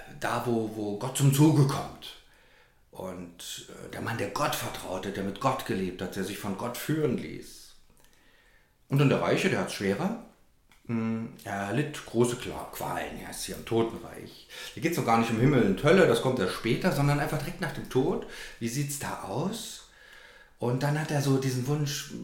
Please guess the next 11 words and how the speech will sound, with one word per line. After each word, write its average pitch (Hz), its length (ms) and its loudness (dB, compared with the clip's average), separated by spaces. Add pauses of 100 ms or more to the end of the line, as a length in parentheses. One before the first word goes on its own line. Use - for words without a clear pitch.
(180)
so 131 160 -4
eine 127 100 -2
Fingerspitze 180 1300 2
Wasser, 143 280 -2
das - 300 -4
würde 135 220 -2
mir 131 140 -2
schon 120 160 -8
helfen. 120 340 -4
Also 95 160 -10
eigentlich 117 320 -8